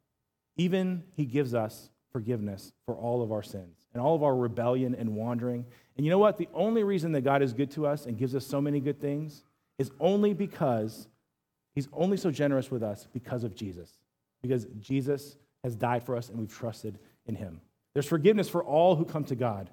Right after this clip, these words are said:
through his son, Jesus. Or are you one who just asks in simple faith? If you're, let me give an encouragement to you. If you're one who trusts in Jesus, if you want to go wherever he leads,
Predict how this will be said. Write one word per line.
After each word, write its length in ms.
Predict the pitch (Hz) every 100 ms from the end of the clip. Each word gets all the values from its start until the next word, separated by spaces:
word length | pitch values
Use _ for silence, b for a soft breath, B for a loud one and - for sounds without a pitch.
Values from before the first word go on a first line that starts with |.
| _ _ _ _ _ _ -
through 120 | 147
his 180 | 139 -
son, 260 | 120 107
Jesus. 340 | 92 90 85 _ _ _ _ _ _ _ _ -
Or 240 | 208 233
are 140 | 190 180
you 140 | 175
one 280 | 160 165 170
who 120 | 151
just 240 | 135 147 -
asks 480 | 139 143 139 - - -
in 100 | 135
simple 340 | - 127 127
faith? 320 | 117 110 95 - _ _ _ _ _ _ _
If 100 | 143
you're, 160 | 208 277
let 300 | 143 160 180
me 60 |
give 180 | 180 160
an 100 | 160
encouragement 600 | 139 - 170 147 131 131
to 80 | 135
you. 280 | 117 117 135 B B B
If 120 | 135
you're 120 | 214
one 180 | 208 214
who 140 | 185
trusts 340 | - 165 156 170
in 100 | 127
Jesus, 520 | 127 107 101 - - _ _ _
if 120 | 135
you 120 | 185
want 400 | 180 139 185 214
to 100 | -
go 180 | 165 147
wherever 320 | 135 127 123
he 180 | 117 120
leads, 300 | 104 107 90